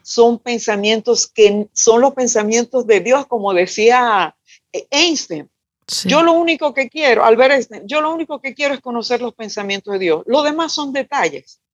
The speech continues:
Speaker 2: Claro.
Speaker 1: Entonces, claro, ya cuando tú empiez-, ese vacío empieza a llenarse de lo único que eres, esa luz incandescente que se proyectó en la pared, ¿ok?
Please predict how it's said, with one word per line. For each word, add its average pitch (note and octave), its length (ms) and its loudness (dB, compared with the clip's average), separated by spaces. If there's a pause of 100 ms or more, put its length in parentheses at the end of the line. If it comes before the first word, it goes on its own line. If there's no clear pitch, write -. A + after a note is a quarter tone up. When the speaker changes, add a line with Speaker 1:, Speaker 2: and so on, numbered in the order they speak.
(120)
Speaker 2:
Claro. F3+ 380 -10 (100)
Speaker 1:
Entonces, D4 400 -2
claro, B3 460 4
ya C#4+ 240 4
cuando D4+ 340 -6
tú - 240 -20 (180)
empiez-, B3+ 600 0
ese C#4+ 300 2
vacío C4+ 340 0
empieza B3 440 0
a - 20 2
llenarse A3 880 0 (120)
de G3 120 0
lo F3+ 80 2
único A3+ 280 -6
que C4 120 -2
eres, A#3 160 0 (160)
esa A3+ 160 -2
luz A#3+ 240 -4
incandescente F3+ 920 -8
que E3 120 -12
se D#3+ 140 -8
proyectó D#3 420 -6
en E3 60 -6
la F3 120 -2
pared, D#3+ 340 2 (500)
¿ok? E3 180 -6